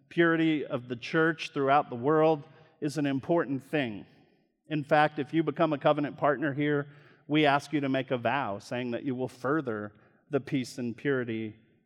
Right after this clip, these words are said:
of the church. And there are certainly times when it is appropriate for us to call people to repentance.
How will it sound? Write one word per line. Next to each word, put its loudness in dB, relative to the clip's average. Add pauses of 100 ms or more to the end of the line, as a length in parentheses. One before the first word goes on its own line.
of -4
the -2
church. -8 (720)
And 0
there 6
are 6
certainly 0
times -2 (260)
when 0
it -4
is -6
appropriate -2
for -2
us -2
to -10
call 2
people -8 (280)
to -4
repentance. -10